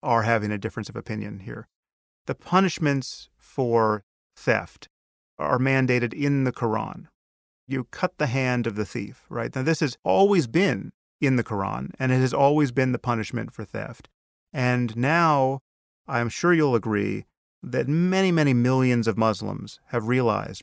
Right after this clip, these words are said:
from some process of having a dialogue with themselves and with, with modernity and its new norms, they have realized that they don't want to live this way. They're happy to live in societies where thieves don't get their hands cut off.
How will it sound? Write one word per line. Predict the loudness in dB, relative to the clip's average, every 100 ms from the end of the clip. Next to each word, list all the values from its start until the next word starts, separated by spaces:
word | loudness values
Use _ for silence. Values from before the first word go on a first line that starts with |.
| _
from | -12 -8 -8
some | -4 2 2 2
process | 2 2 2 -2 -8 -8
of | -12 -14 -20 -14 -10
having | -6 -2 -2
a | 0
dialogue | 2 2 4 2 2
with | 0
themselves | -4 -4 0 2 2 0 -4
and | -6 -6
with, | -6 -8 -12 _ _ _ -6
with | -2 2
modernity | 2 4 4 4 0 -4
and | -6 -6
its | -2
new | 0 2
norms, | 2 0 -2 -6 -10 _ _ _ -6
they | -4
have | -2 -2
realized | -2 0 2 2 2 -2 -6 -4
that | -2 -2
they | 0 2
don't | 4 2
want | 2 0
to | 0
live | -2 -2 -2
this | -10
way. | -10 -14 -14 -6
They're | -6
happy | -2 -2 0 0
to | 0
live | 0 0
in |
societies | -4 -2 2 2 2 -2 -2
where | -6
thieves | -4 -4 -2 -2 -6
don't | -2 -2 -2
get | -2
their | -2 -2
hands | -4 -4 -6
cut | -8 -8
off. | -10 -14